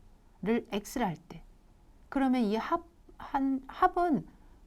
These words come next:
그때그때 돌릴 때마다 다르니까 변수 X라고 둘 수도 있어요. 그러면은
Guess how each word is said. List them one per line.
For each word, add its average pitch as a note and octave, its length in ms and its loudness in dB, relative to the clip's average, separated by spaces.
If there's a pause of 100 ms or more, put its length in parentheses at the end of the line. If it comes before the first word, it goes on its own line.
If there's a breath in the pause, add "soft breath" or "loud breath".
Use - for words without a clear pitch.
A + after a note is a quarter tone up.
그때그때 D#4+ 420 0
돌릴 B3 320 -2
때마다 B3 300 0
다르니까 F#3+ 760 -4
변수 G#3+ 640 -2
X라고 A3+ 520 -2
둘 E3+ 140 -10
수도 A#3 220 -8
있어요. E3 640 -4 (580 soft breath)
그러면은 A#3+ 640 0